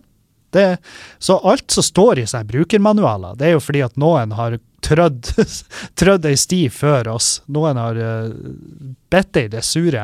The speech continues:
eplet og kjørt ting på ræv, eller spist de her, ja, de her små posene som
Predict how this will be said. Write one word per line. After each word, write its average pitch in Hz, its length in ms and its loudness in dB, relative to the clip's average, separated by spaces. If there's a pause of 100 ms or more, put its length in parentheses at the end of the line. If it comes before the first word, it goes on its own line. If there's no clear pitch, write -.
eplet 139 380 -4 (480)
og 120 380 -4
kjørt 156 380 0
ting 123 200 -6
på 104 140 -10
ræv, 104 340 -6
eller 90 180 -12
spist - 440 -6
de 120 100 -10
her, 101 200 -10 (360)
ja, 240 160 -2
de 202 100 -2
her 165 80 0
små 147 300 0
posene 117 500 -8
som 107 280 -12